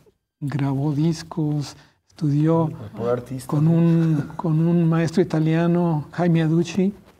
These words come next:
Speaker 1: y después estuvo en el conservatorio en, en Portugal también, y este, tenía también su, un grupo él, pero, eh, era un virtuoso del acordeón.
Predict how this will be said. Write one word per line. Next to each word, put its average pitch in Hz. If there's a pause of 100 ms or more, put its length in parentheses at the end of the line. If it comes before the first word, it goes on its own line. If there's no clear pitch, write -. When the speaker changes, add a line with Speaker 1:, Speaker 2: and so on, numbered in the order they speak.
(460)
Speaker 1:
y 147
después 143
estuvo 160
en 160
el 160
conservatorio 143
en, 131
en 147
Portugal 156
también, 170 (760)
y 143
este, 143 (360)
tenía 160
también 165
su, 156
un 156
grupo 160
él, 170
pero, 143 (480)
eh, 160
era 170
un 175
virtuoso 160
del 156
acordeón. 135